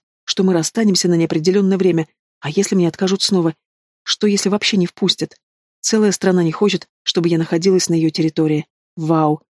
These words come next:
Вдруг чувствую себя такой маленькой, беспомощной. «Распишемся, чтобы убрать риски?» спрашивает Алекс, упрямо, быстро. «Выйдешь за меня? Это поможет?» Ребята говорят, должно.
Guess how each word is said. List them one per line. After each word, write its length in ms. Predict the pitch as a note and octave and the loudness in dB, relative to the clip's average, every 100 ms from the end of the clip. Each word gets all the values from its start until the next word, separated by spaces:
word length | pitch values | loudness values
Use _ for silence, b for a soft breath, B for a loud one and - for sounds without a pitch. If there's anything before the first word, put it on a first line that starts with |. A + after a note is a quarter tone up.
| _ - | _ -6
Вдруг 280 | D#3+ E3 - | -2 -2 -2
чувствую 340 | G#3+ G3 E3 | -4 -2 -2
себя 200 | D#3+ D#3 | -2 -2
такой 320 | - D#3+ B3+ | -4 -4 0
маленькой, 400 | G#3 G3 F3 - | 2 2 0 -2
беспомощной. 640 | D#3 E3 - E3 - D3 - _ _ _ _ _ _ | -4 -4 -4 -4 -4 -6 -8 _ _ _ _ _ _
«Распишемся, 580 | F3+ G3+ D4+ - D3+ D3 | -2 0 0 0 0 -2
чтобы 260 | - E3 | -2 -2
убрать 260 | E3 F3 F3+ | 0 0 2
риски?» 420 | F#3 D3 - D3+ - _ _ _ | 0 0 -4 -6 -10 _ _ _
спрашивает 480 | - - D#3+ E3+ E3+ | -6 -2 -2 0 0
Алекс, 320 | G#3 F3 - - - | 0 0 -4 -10 -14
упрямо, 400 | D3+ G#3 F#3 D3 | -4 0 0 0
быстро. 400 | F3 E3 - D3 _ _ _ | 0 0 -4 -10 _ _ _
«Выйдешь 360 | - F3 F#3+ E3 | -4 0 0 0
за 80 | D#3+ | 0
меня? 240 | D#3 D3+ - _ _ _ - | -2 -4 -10 _ _ _ -8
Это 160 | - | -4
поможет?» 500 | - G#3 B3+ F3+ - _ _ _ - | 0 0 0 -2 -8 _ _ _ -4
Ребята 340 | D3+ F3 F3+ | 0 2 2
говорят, 280 | E3 E3+ D#3+ | 2 2 2
должно. 380 | D#3+ D#3 D3+ | 0 0 -4